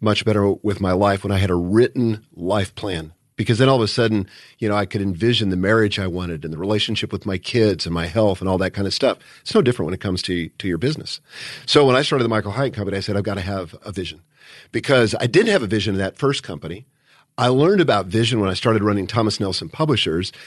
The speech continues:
and we had a vision script there. And so then when I started my own business, I got, I said, "I gotta figure this out." I mean, I, I know I'm seeing through a glass darkly right now. I'm not gonna get it perfect.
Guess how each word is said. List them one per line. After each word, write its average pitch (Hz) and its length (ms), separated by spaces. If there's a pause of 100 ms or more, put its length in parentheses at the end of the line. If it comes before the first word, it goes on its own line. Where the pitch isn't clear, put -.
(140)
and 98 140
we 110 100
had 117 80
a 104 60
vision 107 280
script 120 300
there. 85 280 (380)
And 120 160
so 127 140
then 127 140
when 123 100
I 107 60
started 120 240
my 104 140
own 139 180
business, 92 320
I 90 80
got, 104 280
I - 60
said, 95 220
"I 95 40
gotta - 140
figure 127 180
this 120 140
out." 160 140
I 90 40
mean, 92 120
I, 92 220
I - 20
know 104 160
I'm 120 100
seeing 127 320
through 123 160
a 113 40
glass 110 280
darkly 123 400
right 143 180
now. 143 300 (240)
I'm 95 80
not 117 80
gonna 131 140
get 131 140
it 127 100
perfect. 165 420